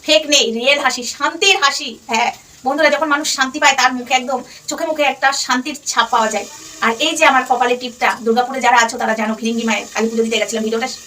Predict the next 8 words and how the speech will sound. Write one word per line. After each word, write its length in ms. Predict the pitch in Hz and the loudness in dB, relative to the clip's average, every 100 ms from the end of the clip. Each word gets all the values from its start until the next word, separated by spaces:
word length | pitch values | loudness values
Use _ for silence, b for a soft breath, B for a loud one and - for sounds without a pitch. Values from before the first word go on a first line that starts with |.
| - 226 | -10 -2
দিয়েছি, 320 | 262 285 220 | 0 0 -2
শেয়ার 220 | 233 233 | 0 0
করেছি। 320 | 240 240 - - - B B B - | 0 -2 -4 -8 -20 B B B -4
শান্তি, 520 | - 294 330 277 226 - - - | 2 2 2 -4 -6 -10 -18 -10
শান্তি 320 | - 240 254 | -2 -2 0
একটা 300 | 269 - 302 - | -2 0 -2 -2
আসল 320 | 214 247 254 | -6 -4 -4
জায়গা। 300 | 226 190 - | 0 -2 -2